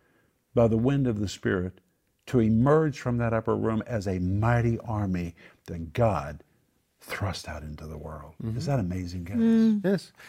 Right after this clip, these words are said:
Speaker 2: And I'd like to add that the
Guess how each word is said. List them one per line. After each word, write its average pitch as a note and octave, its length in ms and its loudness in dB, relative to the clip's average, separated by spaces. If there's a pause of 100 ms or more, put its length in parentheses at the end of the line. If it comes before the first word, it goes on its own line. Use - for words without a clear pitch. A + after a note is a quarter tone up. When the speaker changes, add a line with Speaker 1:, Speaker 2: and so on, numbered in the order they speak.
(180)
Speaker 2:
And G3 340 4
I'd D3 160 -4
like F3 180 0
to C#3 140 -4
add D3 360 0
that D3 160 2 (1600)
the D3 540 0